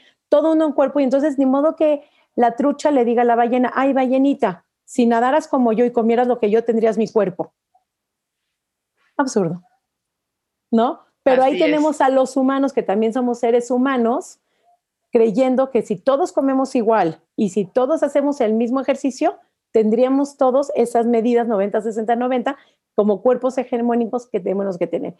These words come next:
Speaker 1: Entonces, sí vivimos en una cultura gordofóbica, obesofóbica, lo que tú quieras llamarle, es una realidad. Los cuerpos gordos están estigmatizados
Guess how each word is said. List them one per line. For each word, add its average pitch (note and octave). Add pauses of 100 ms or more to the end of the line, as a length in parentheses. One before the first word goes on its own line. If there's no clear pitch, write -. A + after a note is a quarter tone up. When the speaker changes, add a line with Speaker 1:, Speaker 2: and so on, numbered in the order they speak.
(200)
Speaker 1:
Entonces, C#4
sí D#4+
vivimos C4+
en G#3
una G#3+
cultura G3+
gordofóbica, G#3+
obesofóbica, G#3+
lo G#3+
que G3+
tú G#3
quieras G#3+
llamarle, B3+ (400)
es A#3+
una A#3+
realidad. G3 (300)
Los A3
cuerpos A#3+
gordos G3+
están G#3
estigmatizados F#3+